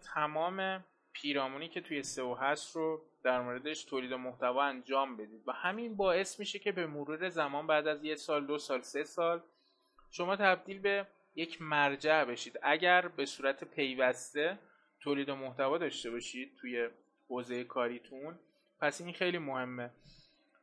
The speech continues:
تمام، اه، مواردی که خدمتون عرض کردم توی این فایل صوتی بسیار بسیار مهمه. اگر بخواین برگردید به جایگاه قبلیتون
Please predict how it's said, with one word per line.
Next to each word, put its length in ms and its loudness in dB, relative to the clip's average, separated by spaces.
تمام، 580 4
اه، 300 2
مواردی 520 4
که 380 0
خدمتون 520 -4
عرض 440 0
کردم 800 2
توی 480 2
این 440 -4
فایل 440 0
صوتی 840 -6
بسیار 540 2
بسیار 380 0
مهمه. 440 -4
اگر 260 2
بخواین 400 -4
برگردید 760 4
به 160 0
جایگاه 480 0
قبلیتون 760 -2